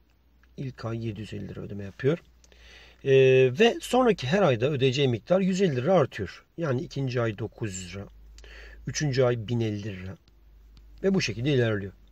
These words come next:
Çiftçinin tüm borcu on altı ayda bittiğine göre. Yani şöyle diyelim arkadaşlar, bu bizim A birimiz, bu bizim A ikimiz ve A on altıda borç bitiyormuş. Peki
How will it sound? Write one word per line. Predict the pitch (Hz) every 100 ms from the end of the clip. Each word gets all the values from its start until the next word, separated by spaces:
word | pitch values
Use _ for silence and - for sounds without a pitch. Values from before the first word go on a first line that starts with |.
| _ _ _ - - - -
Çiftçinin | 196 - 254
tüm | 220 262 208
borcu | 165 170
on | 226 214
altı | 165 139 143
ayda | 156 165
bittiğine | 143 - 139 127 104
göre. | 101 - - _ _ _ - -
Yani | 190 139 -
şöyle | 233 196
diyelim | 120 104
arkadaşlar, | 104 - 98 - 120
bu | 185
bizim | 170 220 -
A | 160 143
birimiz, | 120 104 92 - - _ _ _ _ _ - -
bu | 175
bizim | 139 160 -
A | 147 127
ikimiz | 113 - 98 170 - _ _ _ -
ve | 165 208 _
A | 190 190
on | 202 214
altıda | 139 120 - 165 208 - -
borç | 147 131 - - _ -
bitiyormuş. | 170 - 110 92 - - _ _ _ - - -
Peki | 185 165